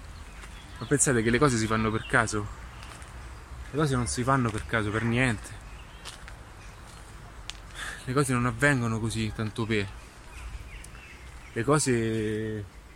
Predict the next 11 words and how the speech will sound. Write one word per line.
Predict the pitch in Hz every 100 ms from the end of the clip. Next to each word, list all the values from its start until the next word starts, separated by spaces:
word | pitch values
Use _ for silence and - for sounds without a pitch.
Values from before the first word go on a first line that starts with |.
| - - - - - - - - - - - - -
Allora, | 127 147 135 127
io | 160
lo | 143
dico | 139 151
sempre, | 143 131 113 117 117
ragazzi, | 135 123 - 127
per | 147
diventare | 139 147 156 151 175 139 104 107 104 - - - - - - - - - -
quel | 135 -
tipo | - 160 147
di, | 135 127